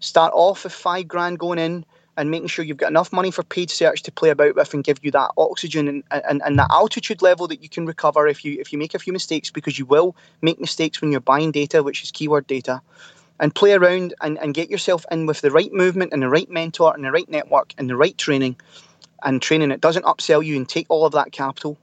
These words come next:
'cause you want that capital. You want a little bit of skin in the game, a couple of thousand dollars,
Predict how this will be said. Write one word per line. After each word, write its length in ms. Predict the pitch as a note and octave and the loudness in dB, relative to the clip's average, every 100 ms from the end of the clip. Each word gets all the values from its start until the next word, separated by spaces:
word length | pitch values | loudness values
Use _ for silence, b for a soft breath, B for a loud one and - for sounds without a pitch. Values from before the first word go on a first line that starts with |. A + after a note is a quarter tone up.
| _ | _
'cause 140 | - | -12
you 60 | C3+ | -6
want 160 | C3+ | -6
that 140 | C3 - | -6 -10
capital. 360 | C#3+ C3+ - C#3 | -8 -8 -8 -8
You 140 | C3+ | 0
want 180 | D3+ F3 | 2 4
a 60 | |
little 160 | D#3+ - | 4 6
bit 100 | - | 4
of 60 | - | 0
skin 240 | - G3 | -2 0
in 60 | G3 | 0
the 60 | |
game, 300 | E3+ F#3 G#3+ | 0 0 0
a 380 | - - - _ | -6 -20 -20 _
couple 240 | - F#3 F#3 | -4 0 2
of 80 | |
thousand 320 | - F3 E3+ D#3+ | 4 2 0 2
dollars, 560 | E3+ F3 F3 - - | 4 6 4 -2 -12